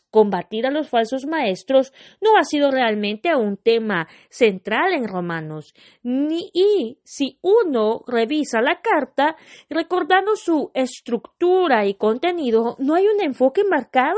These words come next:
en los falsos maestros. Algunos comentaristas han sugerido que quizás Pablo tiene en mente los debates entre llamados débiles y fuertes, en Romanos catorce y quince. Pero no creo que ese sea el caso,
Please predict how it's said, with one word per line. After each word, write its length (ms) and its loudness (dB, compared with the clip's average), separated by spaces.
en 60 -4
los 180 -4
falsos 440 0
maestros. 640 -10
Algunos 460 2
comentaristas 800 -2
han 140 -2
sugerido 540 0
que 120 -6
quizás 340 -2
Pablo 460 2
tiene 300 2
en 220 -2
mente 360 0
los 200 2
debates 480 0
entre 640 -4
llamados 840 0
débiles 800 2
y 140 -10
fuertes, 720 0
en 100 -2
Romanos 640 -2
catorce 440 -4
y 20 -8
quince. 640 -4
Pero 240 4
no 140 -2
creo 300 2
que 80 0
ese 180 -2
sea 280 -4
el 120 -6
caso, 420 -14